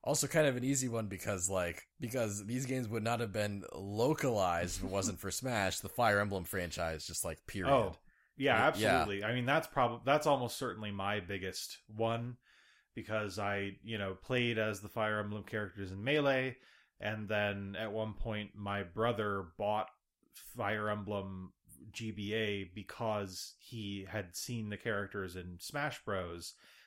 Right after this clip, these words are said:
Speaker 2: and didn't like it and gave it to me, and that was my introduction to Fire Emblem. I might never have gotten into the series if not for that moment.
Speaker 1: Man.
Speaker 2: So, thanks, Smash.
Speaker 1: Thank you, Smash.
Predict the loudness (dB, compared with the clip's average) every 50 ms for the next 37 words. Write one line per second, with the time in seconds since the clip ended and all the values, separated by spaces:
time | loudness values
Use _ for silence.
0 | _ -6 -4 -4 -4 -4 -4 -4 -4 -4 -6 -4 -4 -4 -4 -4 -6 -8 -8 -8
1 | -10 -8 -8 -8 -8 -8 -8 -12 -14 -14 -14 -10 -10 -8 -8 -10 -10 -12 -12 -10
2 | -8 -6 -6 -8 -8 -8 -8 -10 -10 -10 -10 -12 -10 -10 -8 -6 -6 -6 -6 -6
3 | -10 -12 -12 -12 -12 -8 -8 -6 -4 -4 -4 -6 -6 -8 -10 -12 -14 -12 -12 -10
4 | -8 -8 -8 -8 -10 -10 -10 -8 -10 -10 -8 -8 -10 -8 -10 -10 -12 -12 -14 -14
5 | -14 -12 -12 -10 -10 -10 -10 -12 -14 -16 -14 -12 -12 -12 -14 -14 -12 -10 -10 -10
6 | -10 -10 -12 -12 -12 -12 -14 -14 -8 -4 -2 0 0 2 0 0 -2 -6 -10 -12
7 | _ _ _ _ _ -12 -6 -4 -4 -2 -2 -2 -4 -4 -2 -2 -2 0 -2 -4
8 | -6 -6 -4 -4 -4 -4 -6 -8 -14 -16 -16 -20 -20 -20 _ _ -20 -20 -20 -10
9 | -4 0 0 2 2 0 -2 -6 -10 -6 0 2 4 4 4 4 2 0 -4 _
10 | -4 -2 0 0 0 0 0 0 2 2 2 2 2 0 -2 -2 -4 -4 -4 -6
11 | -8 -12